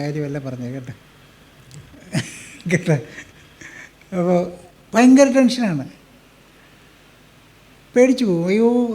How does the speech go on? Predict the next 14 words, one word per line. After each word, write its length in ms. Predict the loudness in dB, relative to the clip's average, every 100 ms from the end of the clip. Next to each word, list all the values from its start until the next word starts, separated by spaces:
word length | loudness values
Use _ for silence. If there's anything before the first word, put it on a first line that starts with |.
| -8 -6
പരീക്ഷ 240 | -4 -2 0
എഴുതാൻ 160 | 0 0
പറ്റില്ല, 260 | -2 -2 -2 0
ഇതൊരു 240 | 0 -2 -2
കുഴപ്പമില്ല. 480 | -4 -4 -4 -4 -4 -4
പരീക്ഷ 200 | -6 -4 -2
എഴുതാൻ 200 | -2 -2 0
മുണ്ട് 140 | 2
കൊടുത്തുകൊണ്ടാണ് 420 | 2 0 0 -2 -4
അദ്ദേഹം 240 | -4 -4 -4
പോകുന്നത്. 360 | -6 -6 -8 -10 -20 -20 _ _ _ _ _ _ _ -16 -8
അന്നൊക്കെ 320 | -6 -4 -2 -2 -2 -4 -6 -10 -16 -16 -10 -6
ബാംഗ്ലൂർ 380 | -4 -2 0 0
പാശ്ചാത്യം 440 | -2 -4 -6 -6